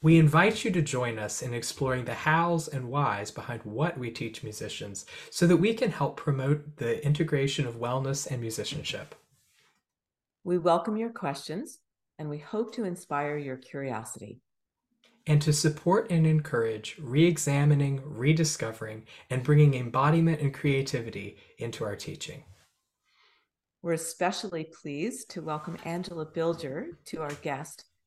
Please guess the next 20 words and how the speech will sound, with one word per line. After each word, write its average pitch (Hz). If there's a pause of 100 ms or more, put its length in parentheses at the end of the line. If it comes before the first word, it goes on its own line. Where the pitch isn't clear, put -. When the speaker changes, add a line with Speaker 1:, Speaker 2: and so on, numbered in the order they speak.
(140)
Speaker 2:
for 165
today's 160
Pedagogy 156
Geeks 131
topic, - (720)
How 170
Do 247
Injuries 147 (220)
Harm 151 (100)
the 156
Music 156 (340)
and 147 (380)
the 156
Musician? 139 (1120)
Angela 196 (100)
is 165
a 160
French 147
horn 147
player 165